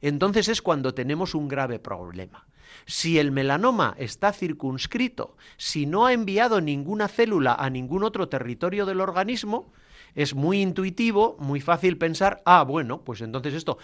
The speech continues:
me cortan alrededor del melanoma y me eliminan todas las células que estaban ahí cancerosas y ya está, y se curó". Efectivamente, es así, es así de sencillo.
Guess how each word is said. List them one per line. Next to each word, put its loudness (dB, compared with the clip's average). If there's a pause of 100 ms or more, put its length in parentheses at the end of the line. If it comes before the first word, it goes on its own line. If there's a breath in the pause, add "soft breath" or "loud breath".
(140 loud breath)
me -6
cortan 2
alrededor -4
del -2
melanoma 0 (580 soft breath)
y 0
me 0
eliminan 0 (120)
todas 0
las 0
células 0
que -12
estaban 0
ahí 2
cancerosas -2 (460 loud breath)
y -4
ya -4
está, 2
y -4
se -4
curó". 2 (200 soft breath)
Efectivamente, -2
es -2
así, -4
es -4
así -4 (200 loud breath)
de 0
sencillo. -4